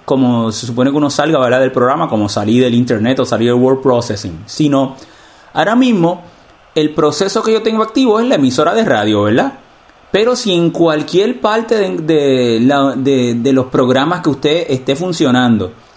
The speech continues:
usted no podría salir o necesita hacerle un reset, usted puede presionar el botón de reset, uno redondito que está en la parte izquierda de atrás, yo lo voy a hacer, y le haríamos un reset a la unidad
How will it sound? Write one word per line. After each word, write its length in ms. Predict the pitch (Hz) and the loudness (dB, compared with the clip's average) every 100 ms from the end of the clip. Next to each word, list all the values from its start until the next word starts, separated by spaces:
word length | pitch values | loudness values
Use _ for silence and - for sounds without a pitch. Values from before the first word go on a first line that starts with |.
| - _ _ _ - | -20 _ _ _ -8
usted 300 | 175 160 170 | -6 -2 0
no 160 | 190 185 | 0 0
podría 440 | 190 156 160 175 | 0 2 0 0
salir 520 | 175 156 135 165 190 - | -2 0 2 0 -2 0
o 360 | 156 202 262 - - | 0 0 -4 -14 -6
necesita 600 | 147 147 143 135 156 165 | -2 -2 -2 0 0 0
hacerle 300 | 185 190 190 | -2 -2 -2
un 120 | 202 190 | -2 0
reset, 500 | 208 - 170 165 - | -2 0 -2 -2 -2
usted 320 | 156 - 165 | -2 0 -2
puede 220 | 170 190 | 0 0
presionar 520 | 196 180 165 139 135 180 | 0 -2 0 0 2 2
el 80 | |
botón 320 | 196 165 143 151 | 0 0 0 0
de 100 | 175 | 0
reset, 420 | 214 208 170 - | -2 0 -2 0
uno 200 | 127 135 | 2 2
redondito 580 | 151 139 127 127 151 175 | 2 2 2 2 2 0
que 80 | 135 | 0
está 140 | 127 | -2
en 60 | 120 | -2
la 120 | 123 | -2
parte 260 | 139 127 | -2 -2
izquierda 360 | 131 - 131 139 | -4 0 2 2
de 60 | 147 | 0
atrás, 320 | 151 139 135 | 0 0 0
yo 100 | 127 | 2
lo 80 | 110 | 2
voy 140 | 120 | 2
a 60 | 160 | 2
hacer, 340 | 180 139 240 - - _ _ _ _ _ _ _ - | 0 -2 -4 -8 -20 _ _ _ _ _ _ _ -2
y 160 | 185 | 0
le 100 | 156 | 2
haríamos 380 | 139 143 170 175 | 2 0 0 0
un 160 | 185 175 | 0 0
reset 920 | 170 135 - - 165 220 226 - _ | 0 -2 -4 -2 0 0 -4 -16 _
a 140 | 147 131 | -2 0
la 120 | 123 | 0
unidad 640 | 143 214 214 139 165 - | 0 0 0 0 -4 -12